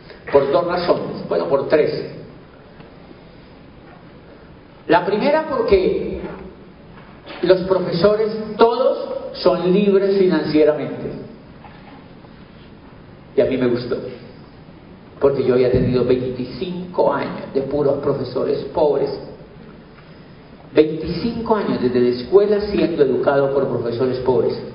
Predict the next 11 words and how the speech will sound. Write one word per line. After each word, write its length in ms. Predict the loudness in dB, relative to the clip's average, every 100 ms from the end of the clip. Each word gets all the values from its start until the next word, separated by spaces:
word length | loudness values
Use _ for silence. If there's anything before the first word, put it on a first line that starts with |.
| -16 -20 -20 -6
¿Cómo 200 | -2 0
terminé? 600 | 2 2 0 -2 -2 -6 -10 -14 -18 -20 -20 -20 -18 -18 -16 -16 -14 -12 -2
Pobre, 260 | 0 2 0
porque 280 | 0 2 2
Dios 240 | 2 2
nos 180 | 0 -2
hace 280 | -2 0 0
y 40 |
ellos 240 | 0 0 -4
se 80 |
juntan. 360 | -6 -6 -6 -10